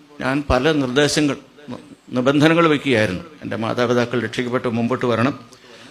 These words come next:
അത് ഒരു നിബന്ധനയായിട്ട് ഞാൻ മുമ്പോട്ട് വെച്ചു. അത് കേട്ട ഒരു ദേവദാസൻ, അദ്ദേഹം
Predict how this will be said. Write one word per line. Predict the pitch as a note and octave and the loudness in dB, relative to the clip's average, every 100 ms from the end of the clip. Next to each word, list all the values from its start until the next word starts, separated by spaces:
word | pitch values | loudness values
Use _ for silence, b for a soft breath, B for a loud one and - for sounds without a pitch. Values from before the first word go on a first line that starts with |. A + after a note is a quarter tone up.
| B B _ _ | B B _ _
അത് | A#2+ A#2 A#2+ | -2 0 2
ഒരു | A#2+ | 0
നിബന്ധനയായിട്ട് | B2+ A#2 A#2+ B2 A#2 A#2 | 0 0 2 2 2 0
ഞാൻ | A2+ A2+ | -2 -4
മുമ്പോട്ട് | A2+ A#2 A2+ | -2 -2 -2
വെച്ചു. | - - - _ A#2+ _ _ _ _ _ _ _ _ _ _ _ _ _ - | -8 -8 -14 _ -20 _ _ _ _ _ _ _ _ _ _ _ _ _ -6
അത് | B2 C#3 | -4 -2
കേട്ട | B2 B2+ - | -2 -2 -2
ഒരു | C#3+ - C3 | -6 -4 -4
ദേവദാസൻ, | A2+ A2+ A2+ A2 G#2 - - - - - _ _ _ _ - _ _ | 0 0 0 -2 -4 -10 -20 -20 -20 -20 _ _ _ _ -20 _ _
അദ്ദേഹം | G#2+ G#2+ A#2 A2 | -6 -2 0 -2